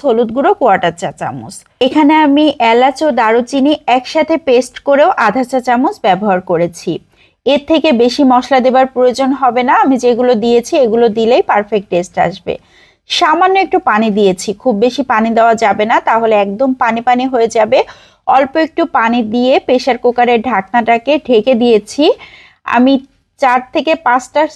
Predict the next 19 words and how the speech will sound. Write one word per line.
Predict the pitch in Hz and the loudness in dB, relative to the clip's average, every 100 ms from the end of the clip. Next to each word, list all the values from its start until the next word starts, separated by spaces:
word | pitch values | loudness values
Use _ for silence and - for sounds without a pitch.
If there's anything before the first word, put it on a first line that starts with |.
| - | -14
সিটি | - 285 277 285 | -4 -4 0 0
দিয়ে | 277 285 | 2 2
নিয়েছি। | 277 277 277 330 285 | 4 2 0 -2 -2
খুব | - 247 208 | -2 -2 0
বেশি | 269 302 302 - | -2 0 -4 -2
সিটি | 285 285 277 | -2 0 0
দিলে | 294 285 277 | 2 2 0
কিন্তু | 285 262 294 | 0 2 2
নিচ | 254 247 - | 2 0 0
থেকে | 269 269 | -2 0
লেগে | 247 233 240 | 2 2 2
যাবে, | 247 240 233 381 | 2 2 2 0
পোড়া | 254 233 | 0 0
পোড়া | 233 233 | 0 0
ভাব | 226 220 214 240 | 0 -2 -2 0
হয়ে | 233 | -2
যাবে। | 233 220 226 427 - - _ - | 0 0 0 -2 -6 -20 _ -4
একদম | 220 226 233 370 415 | -2 -2 0 0 0
সিদ্ধ | - 247 | 0 0